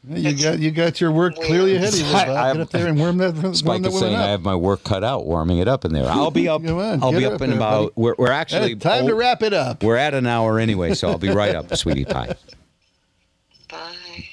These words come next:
Speaker 3: Bye. See?
Speaker 1: Oh man, listen
Speaker 3: No,
Speaker 1: to
Speaker 3: we.
Speaker 1: that.
Speaker 3: It's funny. Um, <laughs> when you are a bickersome couple like we are, and you retire, and, and really, you know, like, Joe, you got a job, you go, your wife's got a job, Spike, you got a, you know,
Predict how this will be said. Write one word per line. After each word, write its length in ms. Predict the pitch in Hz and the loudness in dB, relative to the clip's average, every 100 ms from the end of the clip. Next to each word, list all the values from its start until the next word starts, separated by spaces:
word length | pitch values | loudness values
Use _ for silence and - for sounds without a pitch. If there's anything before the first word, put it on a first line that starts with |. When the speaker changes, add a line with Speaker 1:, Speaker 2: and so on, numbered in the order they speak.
| - | -12
Speaker 3:
Bye. 360 | 64 60 90 - _ _ | -12 -10 -14 -20 _ _
See? 280 | - 117 262 | -8 -8 -8
Speaker 1:
Oh 240 | - 311 127 | -6 -6 -4
man, 400 | 110 156 156 92 | -2 -2 -4 -6
listen 200 | 139 113 | -6 -2
Speaker 3:
No, 60 | 92 | 0
Speaker 1:
to 40 | |
Speaker 3:
we. 140 | 113 139 | 0 -2
Speaker 1:
that. 160 | - - - - - | -6 -16 -20 -20 -14
Speaker 3:
It's 180 | - - | -10 -6
funny. 380 | - 95 73 65 - | -4 -2 -4 -8 -10
Um, 420 | 76 71 67 65 - - - - - | -8 -8 -6 -6 -6 -8 -8 -10 -10
<laughs> 400 | - - - 127 | -10 -10 -10 -2
when 240 | 117 120 | 0 2
you 160 | 120 113 | 2 2
are 220 | 104 98 | 2 2
a 320 | 90 80 78 92 85 | 2 0 -4 -8 -6
bickersome 520 | 110 - 123 - 120 | -4 -2 -2 0 0
couple 320 | - 98 - 98 | 0 -2 0 0
like 240 | 87 76 | 0 -2
we 180 | 73 76 | -4 -2
are, 340 | 85 95 113 104 _ _ _ _ _ _ _ - | -4 -6 -10 -16 _ _ _ _ _ _ _ -6
and 160 | 85 78 | -2 0
you 80 | 73 | 0
retire, 680 | 64 - 71 71 87 104 110 _ _ _ _ _ _ _ _ _ _ _ _ | -2 -4 -4 -2 -4 -6 -12 _ _ _ _ _ _ _ _ _ _ _ _
and, 340 | 87 82 90 - - - | 0 2 2 0 -6 -6
and 320 | 98 92 98 | 0 2 2
really, 300 | 117 147 127 | 2 2 2
you 320 | 107 101 - 101 | 2 0 0 -2
know, 60 | |
like, 100 | 85 | -2
Joe, 300 | 80 139 127 | -2 0 0
you 120 | 127 | 0
got 160 | 131 113 | 0 -2
a 40 | 87 | -2
job, 400 | 85 85 85 78 | -2 0 -2 -4
you 100 | 78 | -2
go, 260 | 87 87 | 0 0
your 140 | 90 76 | 0 0
wife's 240 | 85 92 | 0 -2
got 140 | - 82 | -4 -4
a 40 | |
job, 460 | 76 85 82 82 76 | -4 -4 -4 -4 -8
Spike, 420 | - 98 90 - | -6 -4 -4 -4
you 120 | 101 | -2
got 180 | 104 90 | 0 -2
a, 80 | - | -2
you 140 | 101 92 | -2 -2
know, 180 | 65 | -4